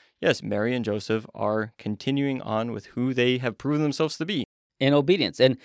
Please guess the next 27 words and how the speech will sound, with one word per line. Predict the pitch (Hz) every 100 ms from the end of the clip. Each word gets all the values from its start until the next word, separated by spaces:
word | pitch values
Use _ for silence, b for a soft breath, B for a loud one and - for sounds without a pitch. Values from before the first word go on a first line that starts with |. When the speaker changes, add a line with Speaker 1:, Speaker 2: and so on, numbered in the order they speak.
| B B -
Speaker 2:
uh, | 117 107 85 - -
even | 147 151
with | 143 120
the | 113
circumcision, | - 110 98 165 139 107
that | 104
goes | 101 104 98
even | 101 101
back | 92 87
to | - 92 80 80 _ _ -
Abraham. | 98 95 98 95 95 95 _ _ _
And | 92
that | 92 82
was, | 92 87
like, | 95 82 - _
the | - - - -
Abraham | 92 92 90
covenant. | 90 104 95 98 - _ _ _
Uh, | - 98 85 -
one | - 98 101 120
of | 131
the | 117
things | 120 107
I | 101
always | - 101 104 -
found | 101 95
fascinating | - 92 92 - 98 90 90